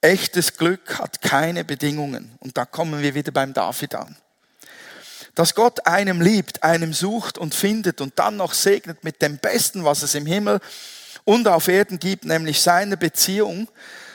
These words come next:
seiner Gnade, das ist für mich und für David wahres Glück. Das ist ein Geschenk,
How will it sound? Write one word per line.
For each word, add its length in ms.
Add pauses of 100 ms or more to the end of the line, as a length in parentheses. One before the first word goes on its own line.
seiner 440
Gnade, 480
das 360
ist 460
für 340
mich 720
und 180
für 80
David 460
wahres 460
Glück. 300
Das 160
ist 200
ein 240
Geschenk, 760